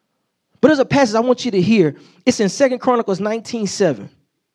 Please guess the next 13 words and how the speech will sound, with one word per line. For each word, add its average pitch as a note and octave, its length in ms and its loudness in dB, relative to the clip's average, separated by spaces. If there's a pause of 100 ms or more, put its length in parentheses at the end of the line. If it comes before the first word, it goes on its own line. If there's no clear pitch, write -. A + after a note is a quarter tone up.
(400)
It G#3 100 2
says, F#3 240 -2 (380)
"Now C#4+ 320 2
then, A3 480 0
let B3+ 260 2
the F#3+ 80 0
fear D4+ 380 2
of D4 100 0
the C4 100 4
Lord A#3 480 4
be A3+ 140 0
upon G3+ 480 0
you. C3 260 -8